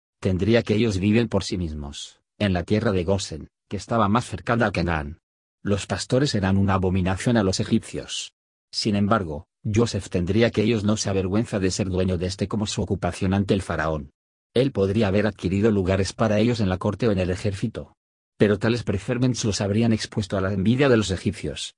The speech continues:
y para que les han tentado a olvidar Canaán y la promesa hecha a sus padres. Un llamado honesto no es una desgracia, o hubiese que dar cuenta que es así, sino contar una vergüenza ser ociosas,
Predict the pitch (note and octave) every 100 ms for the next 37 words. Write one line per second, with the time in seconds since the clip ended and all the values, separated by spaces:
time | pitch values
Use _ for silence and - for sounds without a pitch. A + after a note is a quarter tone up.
0 | _ - G#2 G2+ G2 F#2+ F2+ F#2+ F2 F2+
1 | F2+ A2 A#2 G#2+ G2 G#2+ A2+ - G#2+ A#2
2 | G#2+ F2 E2+ F2 G2 G#2 A#2+ A#2+ C3 G#2+
3 | G#2+ - D#2+ D2 D2+ - - _ _ _
4 | _ - A2+ G#2 F#2 A#2 B2 G#2+ G#2+ G#2
5 | F#2+ G#2 - F2 E2 E2+ F#2+ G2 F2+ D#2
6 | - _ G2 F#2+ G#2 - G#2+ G2+ A#2 -
7 | A2+ G2 G#2 G#2 G#2+ F2 - G2 E2 _
8 | _ - - A2+ G#2 F#2+ F#2 G#2+ G#2 F#2
9 | F#2+ F#2 G#2+ C3 A2 B2 G#2+ - A#2 -
10 | E2+ -